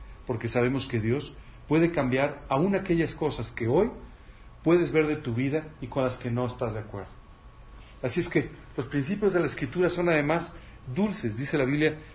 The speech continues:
"más dulces que la que destila el panal, más que la miel". Déjame contarte un detalle simpático. ¿Tú sabes cuál fue la primera traducción que se hizo de la Biblia al español? Ah, parece examen.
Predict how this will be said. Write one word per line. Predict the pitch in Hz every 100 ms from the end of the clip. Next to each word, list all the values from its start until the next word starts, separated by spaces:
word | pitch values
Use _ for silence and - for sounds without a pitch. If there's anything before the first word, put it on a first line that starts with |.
| -
"más | 131 175 139
dulces | 151 165 175 -
que | 143
la | 131 123
que | 123
destila | 117 - 156 143 135
el | 110
panal, | - 110 117 113 107
más | 135 -
que | 120
la | 107
miel". | 107 107 92 - - - - - - - - - -
Déjame | 156 180
contarte | 139 123 147 147
un | 139
detalle | 117 123 127
simpático. | 123 113 120 120 - - - - - - - -
¿Tú | -
sabes | 190 208
cuál | - 180
fue | 180 175
la | 165
primera | 131 135 160 160
traducción | 123 113 - 139 139
que | 123
se | 135
hizo | - 123
de | 104
la | 101
Biblia | 117 131 117 - -
al | 107
español? | 101 - 104 120 180 185 - - - - - - - - - - - - - - - -
Ah, | 92 185 240 170 117
parece | 104 117
examen. | - 185 147